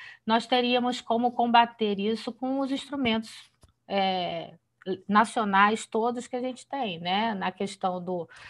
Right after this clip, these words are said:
da compensação, na questão do crime, das multas, é, da reparação do dano e et cetera.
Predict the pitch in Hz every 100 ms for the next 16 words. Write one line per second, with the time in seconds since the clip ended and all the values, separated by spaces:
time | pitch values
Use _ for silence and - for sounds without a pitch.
0 | - - - 160 180 202 196 196 190 185
1 | - - 247 247 240 233 214 196 190 190
2 | 190 190 180 185 - 240 240 233 226 214
3 | 185 180 170 214 240 233 226 226 214 208
4 | 202 180 190 175 202 202 208 208 196 185
5 | 185 - 214 208 202 190 202 226 247 240
6 | - 180 170 -